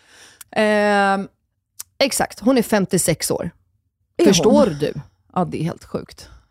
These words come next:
Speaker 2: Hur extra snygg hon blev nu. Va? Hade
Speaker 1: Ja.
Speaker 2: man inte tackat nej till.
Speaker 1: Nej, Phil sa det igår när
Speaker 2: Mm.
Speaker 1: vi kollade på
Speaker 2: Ja.
Speaker 1: Kristallen.
Speaker 2: <laughs> Det
Speaker 1: När hon
Speaker 2: ante
Speaker 1: körde
Speaker 2: mig.
Speaker 1: med Jakob.
Speaker 2: <laughs> Eh, nej, men okej, nej, men det var verkligen det absolut roligaste. Alltså hela det dygnet. Det var ju skitkul. Vi, det var ju massa kompisar med.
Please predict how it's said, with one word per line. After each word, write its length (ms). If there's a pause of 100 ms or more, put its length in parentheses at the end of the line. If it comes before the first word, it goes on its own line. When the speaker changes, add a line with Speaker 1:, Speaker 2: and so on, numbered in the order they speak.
(140)
Speaker 2:
Hur 220 (100)
extra 360
snygg 200
hon 140
blev 160
nu. 80 (640)
Va? 100
Hade 120 (580)
Speaker 1:
Ja. 100
Speaker 2:
man 100
inte 140
tackat 180
nej 140
till. 140 (680)
Speaker 1:
Nej, 180
Phil 160
sa 200
det 60
igår 220 (120)
när 80
Speaker 2:
Mm. 120
Speaker 1:
vi 60
kollade 260
på 140
Speaker 2:
Ja. 60 (180)
Speaker 1:
Kristallen. 420
Speaker 2:
<laughs> 40 (760)
Det 100
Speaker 1:
När 140 (100)
hon 100
Speaker 2:
ante 120
Speaker 1:
körde 220
Speaker 2:
mig. 160
Speaker 1:
med 80 (200)
Jakob. 280 (120)
Speaker 2:
<laughs> 140 (840)
Eh, 160
nej, 280
men 140
okej, 200
nej, 100
men 80
det 120
var 160
verkligen 380
det 120
absolut 440
roligaste. 640
Alltså 180
hela 220
det 120
dygnet. 380
Det 60
var 80
ju 60
skitkul. 460
Vi, 100
det 100
var 80
ju 60
massa 240
kompisar 480
med. 320